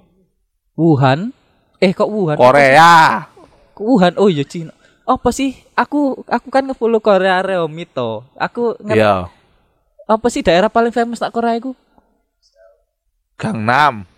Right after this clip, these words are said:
Speaker 1: Iya, di antara Gangnam sih, tapi duduk Gangnam sih. Dia menyebutkan dua kota Gangnam salah satunya sih.
Speaker 2: Ya, seono
Speaker 1: Ya
Speaker 2: ya.
Speaker 1: wis, iku lah. Ya siap, je-, eh, terus nah, terus nah.
Speaker 2: Ya. Dia itu sempet, sempet live.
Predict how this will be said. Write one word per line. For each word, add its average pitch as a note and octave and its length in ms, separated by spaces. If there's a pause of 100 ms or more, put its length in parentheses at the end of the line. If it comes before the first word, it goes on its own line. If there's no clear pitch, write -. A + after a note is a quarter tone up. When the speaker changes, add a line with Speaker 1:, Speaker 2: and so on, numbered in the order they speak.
(220)
Speaker 1:
Iya, D#3 260
di C#3 180
antara C#3 300
Gangnam C3+ 420
sih, C#3+ 160
tapi D#3 240
duduk C3 240
Gangnam C3 360
sih. D#3 120
Dia D3 160
menyebutkan F#3 480
dua D3+ 180
kota D#3+ 280
Gangnam C#3 380
salah D3+ 220
satunya D3 480
sih. A#2 300 (1000)
Speaker 2:
Ya, G2+ 160
seono G#2+ 320
Speaker 1:
Ya C3+ 60
Speaker 2:
ya. D3+ 40
Speaker 1:
wis, E3+ 160 (280)
iku C#3 240
lah. A2+ 260 (100)
Ya D3+ 180
siap, E3 240 (180)
je-, D3 400
eh, D3+ 220
terus D3 240
nah, C3 120
terus A#2+ 220
nah. A2+ 260
Speaker 2:
Ya. G2 400 (760)
Dia A2+ 540
itu G3 520
sempet, E3 440 (1300)
sempet C#3 440
live. A2+ 380